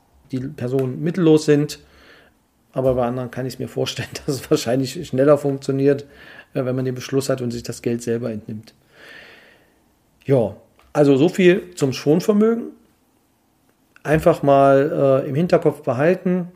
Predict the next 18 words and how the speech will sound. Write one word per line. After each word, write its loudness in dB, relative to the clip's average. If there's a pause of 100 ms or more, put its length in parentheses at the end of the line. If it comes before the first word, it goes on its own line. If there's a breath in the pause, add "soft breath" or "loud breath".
Vor -4
allem 2
wichtig -2
bei -4
der -2
Neuabrechnung, -2
weil -4
ansonsten -8
kommt -10
das -10
Schreiben -4
zurück -6
und -8
man -10
sagt, -8
derjenige -2
ist -10 (380 soft breath)
nicht -6